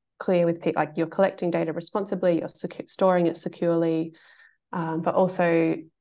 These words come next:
allowing and communicating with people what you're doing with their data, but also provide, make, then there was a couple of other things that, that came up in our conversations, like making sure that people had a way to talk back to us about how their data was being used. And also communicating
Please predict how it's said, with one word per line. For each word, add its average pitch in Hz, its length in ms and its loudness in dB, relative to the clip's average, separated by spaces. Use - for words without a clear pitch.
allowing 170 460 2
and 175 180 2
communicating 175 540 2
with 165 200 -4
people 156 400 -4
what - 460 0
you're 185 100 -4
doing - 260 -4
with 170 120 -6
their - 140 -4
data, - 440 -4
but 156 320 0
also 175 460 2
provide, 175 260 0
make, 175 280 2
then 175 160 4
there 170 80 2
was 170 80 -2
a - 40 -12
couple 180 220 -4
of 160 60 2
other 226 160 0
things 180 240 -4
that, 180 180 -4
that 170 220 -4
came 170 140 2
up 170 120 -4
in 175 60 -2
our 156 100 0
conversations, 165 640 -4
like - 140 -6
making 175 260 -2
sure 175 140 -4
that - 120 -2
people 180 200 -8
had 170 100 -2
a 165 60 0
way 160 180 0
to 151 80 -2
talk - 320 -4
back - 280 -2
to 165 120 -4
us 175 220 -4
about 170 200 0
how 151 200 -2
their 160 140 -4
data 151 240 -4
was 175 120 -8
being 165 320 -2
used. 156 400 -2
And 180 120 2
also 170 600 4
communicating 170 840 0